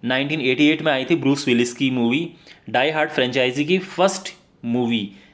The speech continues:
और सबसे बेस्ट मूवी, और ये व-, the best action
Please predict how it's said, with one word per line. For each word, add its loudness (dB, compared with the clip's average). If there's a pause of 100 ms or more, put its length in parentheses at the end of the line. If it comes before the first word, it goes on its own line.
और 2
सबसे 0
बेस्ट 0
मूवी, -2 (340)
और 2
ये 2
व-, 0
the 0 (160)
best 2
action -2